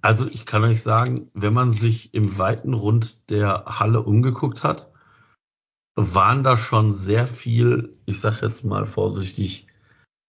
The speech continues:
aktive Fans, um das mal so zu sagen.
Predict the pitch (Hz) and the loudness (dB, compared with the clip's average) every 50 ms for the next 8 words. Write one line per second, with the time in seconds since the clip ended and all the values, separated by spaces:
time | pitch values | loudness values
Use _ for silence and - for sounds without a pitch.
0 | _ _ - 113 110 - 110 - - - 127 117 110 107 110 107 - - - 123 | _ _ -6 -6 -6 -10 -12 -12 -6 2 4 4 6 6 6 4 2 0 0 2
1 | 113 104 92 120 117 113 113 - - - - - - _ _ _ _ _ - - | 2 2 2 0 -2 -4 -4 -6 -12 -20 -20 -20 -20 _ _ _ _ _ -20 -20
2 | - _ _ _ - - 113 113 107 107 - - 98 - 104 98 92 - - - | -20 _ _ _ -2 2 4 4 4 2 0 -4 -4 -2 -2 -4 -4 -4 -10 -10
3 | - 113 - - - 110 - | -10 -10 -12 -12 -14 -16 -18